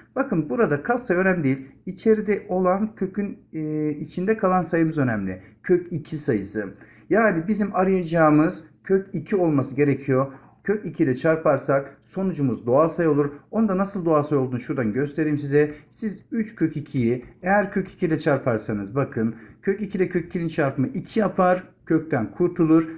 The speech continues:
Dışarıda bir de üç çarpanı var. Üç kere iki, altı. İşte doğal sayı oluyor. Birinci sorumuzun da doğru cevabı A seçeneği oluyor. İkinci sorumuzdayız. Aşağıdakilerden hangisi kök kırk sekiz ile çarpılırsa sonuç doğal sayı olur diyor. Yine benzer mantıkla kök kırk sekiz dediğimiz sayımızı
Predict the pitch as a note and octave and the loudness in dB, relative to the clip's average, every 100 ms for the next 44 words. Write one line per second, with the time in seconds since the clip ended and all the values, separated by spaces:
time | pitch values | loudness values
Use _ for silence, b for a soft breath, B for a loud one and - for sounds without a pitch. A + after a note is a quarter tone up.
0 | - F#3 G3+ F#3+ F3 E3 E3 - F#3+ F3 | -14 -8 -4 -2 2 2 2 0 -2 0
1 | - F3 F3 F3+ G#3 - E3+ D3 B2+ - | 0 2 2 0 -2 -4 0 0 0 -2
2 | G#2+ E3+ F3+ E3+ - E3+ - F#3+ - B2+ | -4 2 4 4 2 0 -2 -8 -10 -8
3 | C#3 D3+ C#3 - A#2 D#3+ C#3+ D3 D#3+ B | -2 0 0 -2 -2 0 2 4 2 B
4 | B _ D3+ G3 F#3+ - D#3 B2+ A#2+ B2+ | B _ -4 -2 -2 -2 -2 -2 -4 -2
5 | C#3 E3+ C#3 C#3+ C#3+ C#3 D#3+ E3 B - | 0 0 2 4 4 4 2 0 B 0
6 | F#3+ D#3+ A2 C3+ C3+ A2+ F#2+ F2+ - _ | 2 2 -2 -4 -2 -2 -4 -10 -16 _
7 | _ _ _ _ G3 G3 A3+ A3 A3 G3+ | _ _ _ _ -16 -6 -4 -2 -2 -2
8 | G#3 F#3 G3 G3 F3+ F3+ G3+ G3+ G3+ G3+ | -4 -2 -2 0 -2 2 0 2 0 0
9 | G3 F#3+ A3+ F#3+ F#3 F#3+ G3 G3 F3+ - | 0 -2 -2 -4 -6 -2 -2 -2 -6 -4
10 | G3 G#3 G3+ G3+ G3+ F#3 F#3+ F#3 F#3+ F#3 | -6 -4 -6 0 0 2 0 -2 -6 -6
11 | F#3 - F3 E3+ E3 D#3 C#3+ C#3 - C#3+ | -6 0 0 2 2 2 2 0 0 0
12 | D3 - G3+ B3+ G3+ G3 G#3+ G3+ F#3 D#3+ | -2 -4 0 2 0 2 2 2 -2 -4
13 | D#3+ E3 G#3 G3+ - F#3+ - F#3+ F#3+ D#3+ | -4 -2 -4 -6 -8 -6 -4 -4 -4 -2
14 | E3 D#3+ E3 D3+ C#3+ - F3+ C#3+ A2+ B2+ | -2 0 2 2 0 0 2 2 2 0
15 | C#3 | 0